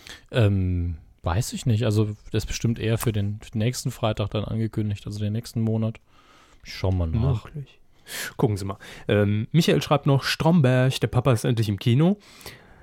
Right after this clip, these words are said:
Speaker 2: Patrick, die supergeile Edeka-Werbekampagne mit Friedrich Lichtenstein.
Speaker 1: Keine
Speaker 2: Ja.
Speaker 1: Ahnung.
Speaker 2: Ich hab auch nicht gesehen.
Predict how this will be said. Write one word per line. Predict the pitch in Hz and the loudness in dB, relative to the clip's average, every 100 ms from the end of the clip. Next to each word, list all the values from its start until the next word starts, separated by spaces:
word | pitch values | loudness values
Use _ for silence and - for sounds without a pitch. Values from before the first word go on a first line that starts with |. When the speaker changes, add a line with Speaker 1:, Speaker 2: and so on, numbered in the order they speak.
| - - - _ _ - _ _ | -20 -20 -20 _ _ -20 _ _
Speaker 2:
Patrick, | - 139 - 185 190 - - _ _ _ _ - | 0 0 2 2 0 -4 -16 _ _ _ _ 0
die | 139 123 | 2 4
supergeile | 113 156 185 139 131 127 | 2 2 2 4 4 4
Edeka-Werbekampagne | 131 143 - - 120 107 98 117 160 160 - - 180 - 151 135 - 143 139 | 2 2 2 2 0 2 0 2 0 -2 -6 -2 -2 2 2 2 2 4 4
mit | 127 113 | 4 0
Friedrich | - - 143 - 143 - | -4 -2 -2 0 -2 0
Lichtenstein. | 127 - 208 - - 90 92 98 _ _ _ _ _ _ _ _ _ _ _ _ _ _ _ _ _ _ _ _ _ _ - - - - - - - - - - - - | -2 -2 -4 -2 -4 -4 -6 -10 _ _ _ _ _ _ _ _ _ _ _ _ _ _ _ _ _ _ _ _ _ _ -20 -20 -20 -20 -16 -12 -8 -6 -6 -6 -8 -4
Speaker 1:
Keine | 135 | 2
Speaker 2:
Ja. | 120 101 117 | 4 4 4
Speaker 1:
Ahnung. | 113 131 123 - _ _ _ - | 4 4 2 -2 _ _ _ -14
Speaker 2:
Ich | - 175 | -10 -4
hab | 156 156 | -2 0
auch | 170 160 | 2 4
nicht | 123 - | 2 0
gesehen. | 104 101 98 | 0 0 -2